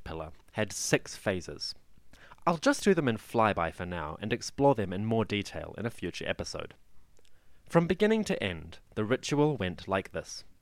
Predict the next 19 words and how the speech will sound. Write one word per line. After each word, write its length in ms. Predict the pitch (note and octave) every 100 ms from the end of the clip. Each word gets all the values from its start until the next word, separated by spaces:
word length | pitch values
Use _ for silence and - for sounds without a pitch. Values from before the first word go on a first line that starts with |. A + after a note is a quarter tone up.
| _ - - - _ - - -
Step 420 | - - A#3+ -
one, 380 | C3 G2+ D2+ - - - - -
setting 460 | - B2 A#2+ D3
up 160 | G#2+ -
the 140 | G#2
accessories 800 | G2 - - B2 F2 D#2 D#2+ -
in 140 | - B2
the 120 | C3+ G2+
area 280 | F2 E2
of 140 | E2 E2
the 120 | E2+
ritual. 500 | F#2+ - - D#2 E2+ _ - - - - -
The 160 | D3+ -
area 420 | G3 E3+ F2 E2
was 180 | F#2+ A#2
a 40 | A#2+
granary 560 | G#2 A#2+ C3+ C#3+ C#3+
threshing 540 | C3 - B2 - F#2 E2
floor, 360 | - D#2+ E2